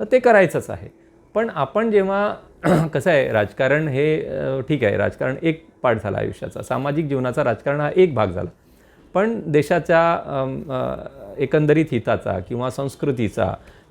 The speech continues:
किंवा समाजाच्या, अ, विविध अंगांचा बरेच पैलू असतात आणि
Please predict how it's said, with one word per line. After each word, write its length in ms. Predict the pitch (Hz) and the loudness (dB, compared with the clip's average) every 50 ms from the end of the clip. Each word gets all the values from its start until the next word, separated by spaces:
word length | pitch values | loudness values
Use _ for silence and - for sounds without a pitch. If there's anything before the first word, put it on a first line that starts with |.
| - - | -6 -4
किंवा 380 | 135 135 139 143 147 151 156 - - | 0 2 2 2 2 2 0 -2 -4
समाजाच्या, 1000 | - - 127 131 139 147 151 151 143 147 147 139 143 - 151 151 151 156 165 165 | -4 -2 0 2 4 4 4 4 4 4 2 2 2 0 2 2 4 4 2 2
अ, 280 | - - - 139 139 | 0 0 0 0 0
विविध 360 | 139 143 139 147 156 185 185 202 | 0 0 0 0 2 2 2 2
अंगांचा 400 | 175 143 127 127 127 123 - 202 | 0 0 0 -2 -2 -2 -2 0
बरेच 360 | 190 226 233 240 226 226 - | 2 2 4 2 2 0 -2
पैलू 480 | 196 196 185 156 - 170 165 160 147 | -2 -2 0 2 2 4 4 4 4
असतात 280 | 123 101 - - - 87 - - _ _ _ _ _ _ _ - | 4 2 2 -2 -10 -12 -12 -14 _ _ _ _ _ _ _ -6
आणि 160 | 147 147 180 | -4 -2 -2